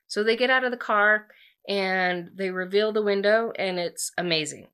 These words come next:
They're excited. They know that this is going to be great for the store.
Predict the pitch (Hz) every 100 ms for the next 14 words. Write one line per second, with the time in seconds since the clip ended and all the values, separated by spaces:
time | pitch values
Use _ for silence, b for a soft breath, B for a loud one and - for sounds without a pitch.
0 | - 165 160 - 190 180 180 175 165 165
1 | 156 160 156 139 160 156 147 147 151 139
2 | - 147 - 143 139 - - 190 190 190